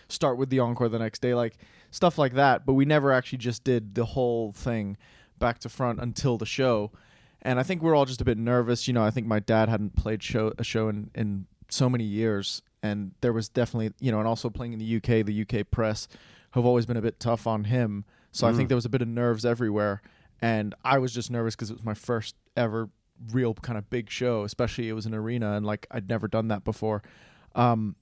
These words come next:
Speaker 1: but it was great. I, you know, it was, it was, it, it went amazing. You know, the reviews were just awesome for that show. It was just like,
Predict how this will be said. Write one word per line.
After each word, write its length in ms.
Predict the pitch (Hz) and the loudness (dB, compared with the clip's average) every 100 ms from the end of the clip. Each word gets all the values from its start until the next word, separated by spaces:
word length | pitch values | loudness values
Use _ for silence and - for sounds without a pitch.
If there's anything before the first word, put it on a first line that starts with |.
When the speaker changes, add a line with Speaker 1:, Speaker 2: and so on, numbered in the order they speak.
| _ | _
Speaker 1:
but 200 | - 156 | 0 2
it 20 | 170 | 2
was 160 | 156 | 0
great. 240 | - 180 147 | 2 2 4
I, 220 | 113 - | 2 0
you 100 | 135 | -2
know, 160 | 110 110 | -2 -2
it 40 | |
was, 180 | 113 - | -4 -4
it 80 | 120 | -6
was, 240 | 110 117 | -6 -6
it, 260 | 117 113 - | -4 -4 -4
it 60 | 117 | -2
went 240 | 127 117 _ _ _ _ - | -2 -2 _ _ _ _ -4
amazing. 720 | 117 123 127 110 104 107 123 | 0 2 0 -2 -4 -6 -6
You 120 | - | -4
know, 120 | 110 | -2
the 140 | 104 107 | -2 -4
reviews 420 | 110 113 120 110 | -4 0 0 0
were 80 | 113 | -2
just 220 | 107 - _ _ _ _ _ - | -4 -8 _ _ _ _ _ -2
awesome 320 | 117 110 113 | -2 0 -4
for 140 | 104 110 | -4 -2
that 180 | 104 | -2
show. 180 | - 113 | 0 0
It 60 | 110 | 0
was 120 | 120 | 0
just 140 | 120 | 0
like, 220 | 131 117 | 0 -2